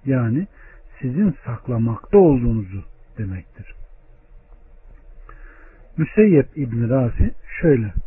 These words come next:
nakleder. Kul yedi ev ötede bir iyilik yaparsa muhakkak Allah onu açığa çıkarır.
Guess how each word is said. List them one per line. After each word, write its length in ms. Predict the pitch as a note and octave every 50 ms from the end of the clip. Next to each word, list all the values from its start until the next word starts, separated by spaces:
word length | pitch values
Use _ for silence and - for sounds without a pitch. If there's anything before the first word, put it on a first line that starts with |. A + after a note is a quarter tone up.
| - - - - - - - - - -
nakleder. 680 | A#2 A2 G#2+ - - G#2+ G#2+ G2 G2+ C3+ F3+ - - - - _ _ - - _ - - - - _ - - - _ - - - - -
Kul 320 | - - - G3 A#3+ B3+ - - _ - - - - - - - _ -
yedi 340 | B2+ B2 C#3 D#3 D#3+ D#3 F#3+
ev 280 | A3 F3+ D3+ C3+ C3 C#3
ötede 480 | D3 C3 A#2 - - A#2+ D#3 F#3+ D#3
bir 100 | C#3+ C#3
iyilik 540 | D3 - D3+ C3 B2+ C3 B2+ C3 A#2 - -
yaparsa 600 | B2 A#2 - - G3 G#3 E3+ - - - G#2 F2 - - - - - - - - - _ -
muhakkak 580 | C3+ D#3 F#3 G3+ A#3 G#3+ - - - A#2 G#2+ - - -
Allah 360 | - C#3 C3 C3 D#3 E3 D#3
onu 280 | C3+ C3 C#3 D#3+ D#3+ A#2+
açığa 380 | G#2+ - - - A2 A2 G#2+
çıkarır. 580 | - - - - - G#2+ G2 F2+ F2+ - -